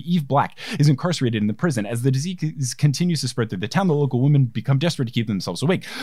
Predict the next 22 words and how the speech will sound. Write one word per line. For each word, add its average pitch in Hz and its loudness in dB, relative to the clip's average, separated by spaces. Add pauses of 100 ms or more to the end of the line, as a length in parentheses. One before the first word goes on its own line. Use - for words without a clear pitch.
leading 226 2
to 202 2
looting 131 2
and 101 0
riots. 90 0
Leela 135 0
herself 117 -2
falls 95 -6
victim 101 -6
to 82 -6
the 104 0
illness 151 0
and 107 2
is 95 -6
replaced 127 -2
by 92 2
her 101 -4
alcoholic 101 -4
chief - -6
deputy, 143 2
Terry 92 -4
Coombs, 247 0